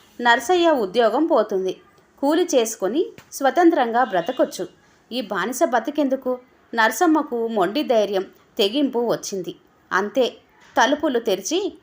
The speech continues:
బయటకు వచ్చింది. ఇంకా తెల్లవారలేదు. సూర్యోదయంలో నర్సమ్మ తన వెలుగును చూసుకోవటానికి నవ్వుతూ తన ఇంటికి అడుగులు వేసింది. ఈ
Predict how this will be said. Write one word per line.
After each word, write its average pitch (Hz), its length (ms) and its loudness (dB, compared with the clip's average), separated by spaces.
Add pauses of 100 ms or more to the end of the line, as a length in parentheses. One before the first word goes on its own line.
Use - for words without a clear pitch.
(120)
బయటకు 277 420 0
వచ్చింది. 170 400 -6 (840)
ఇంకా 294 420 4 (100)
తెల్లవారలేదు. 196 720 2 (420)
సూర్యోదయంలో 269 960 2 (160)
నర్సమ్మ 247 520 2
తన 220 320 0
వెలుగును 220 320 -2
చూసుకోవటానికి 196 1000 0 (500)
నవ్వుతూ 214 720 0 (200)
తన 196 120 2
ఇంటికి 202 640 -4
అడుగులు 233 360 -2
వేసింది. 165 460 -6 (1500)
ఈ 233 60 -8